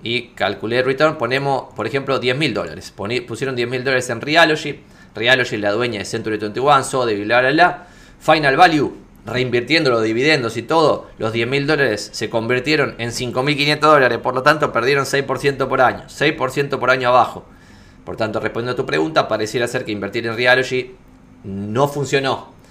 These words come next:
Pasaste de diez mil dólares a cinco mil quinientos del dos mil doce al dos mil veintidós, en diez años. Un montón de tiempo y perdiste la mitad de guita. De locos.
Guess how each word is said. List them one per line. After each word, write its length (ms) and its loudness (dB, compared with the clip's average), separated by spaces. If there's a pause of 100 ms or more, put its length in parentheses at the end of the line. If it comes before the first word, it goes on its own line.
(280)
Pasaste 520 0
de 120 -6
diez 200 -4
mil 180 -2
dólares 320 2
a 60 -4
cinco 300 -8
mil 180 -6
quinientos 640 -2 (120)
del 220 -2
dos 120 -2
mil 160 -6
doce 440 -4
al 180 0
dos 160 -4
mil 300 -6
veintidós, 500 -4
en 100 -10
diez 220 -4
años. 260 0
Un 60 -12
montón 200 -6
de 40 -2
tiempo 220 -4
y 20 -6
perdiste 240 -4
la 60 0
mitad 160 -8
de 80 -4
guita. 340 -14
De 100 -8
locos. 360 -10